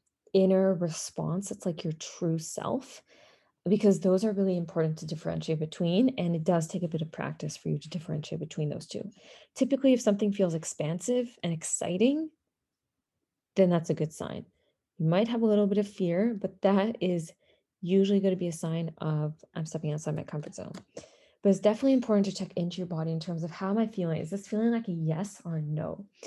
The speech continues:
And the opposite can look like a contracted feeling in the body. So lack of excitement and contraction, it can really look like different things for different people.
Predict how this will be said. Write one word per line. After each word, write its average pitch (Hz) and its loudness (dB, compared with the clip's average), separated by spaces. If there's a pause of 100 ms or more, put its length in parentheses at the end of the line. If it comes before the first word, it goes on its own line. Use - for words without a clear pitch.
(400)
And 185 6
the 190 6
opposite 196 0
can 185 -2
look 180 -4
like 170 -4
a 151 -6
contracted 170 -6
feeling 214 0
in 220 2
the 226 4
body. 208 0
So - -4
lack 165 -4
of 175 -2
excitement 165 -6
and 156 -4
contraction, 160 -6 (460)
it 175 -8
can 180 -2
really 175 2
look 165 -4
like 156 -4 (420)
different 160 -6
things 156 -2
for 160 -4
different 165 -8
people. 226 -4